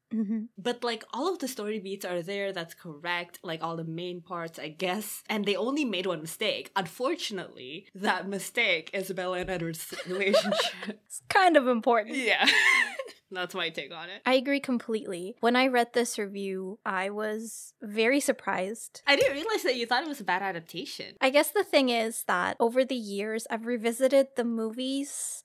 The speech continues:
Speaker 1: a lot more than I have the books. So in my mind, yes, it was a faithful adaptation in the way you described, that the major story beats are there. But going back to the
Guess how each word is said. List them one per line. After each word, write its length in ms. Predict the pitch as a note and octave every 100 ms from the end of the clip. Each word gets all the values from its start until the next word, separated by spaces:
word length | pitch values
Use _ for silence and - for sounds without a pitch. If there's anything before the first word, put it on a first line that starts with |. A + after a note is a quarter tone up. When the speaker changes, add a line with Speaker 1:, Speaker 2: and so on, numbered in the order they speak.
| _
Speaker 1:
a 120 | A#3+
lot 240 | A3 G3 - -
more 340 | G#3+ A3 C4
than 160 | C4+ A3+
I 80 |
have 380 | G3+ F#3 F3 F#3+
the 100 | A3+
books. 680 | F3+ G3 C4 _ - - - -
So 640 | - A#3+ G#3+ G#3 G#3+ A3 -
in 200 | A#3+ A#3+
my 160 | B3
mind, 540 | C#4 G#3+ G#3 C#4 F4 -
yes, 540 | A3+ G#3+ G#3 - - -
it 200 | G#3+ A3+
was 800 | A3 G3+ G#3+ G#3 - - - -
a 100 | B3
faithful 560 | A3+ A3+ B3 B3 - A3
adaptation 960 | A#3 A3 A3 - B3 A#3 - G3 G3 G#3 -
in 120 | B3+
the 100 | B3+
way 120 | A#3 G#3
you 220 | G#3 A3
described, 640 | A3+ - C4+ C#4+ A#3+ - -
that 260 | G3+ G3 -
the 140 | A3
major 500 | A3+ A#3+ A#3+ A3 G#3+
story 400 | - - A3+ A#3+
beats 340 | G#3 G3 - -
are 140 | A3 G#3
there. 420 | G3+ G3 B3+ E4 _ A#3+
But 240 | A3 A3+ -
going 380 | - C4 C#4+ D4 -
back 280 | A3 A#3+ -
to 160 | D4+
the 140 | A#3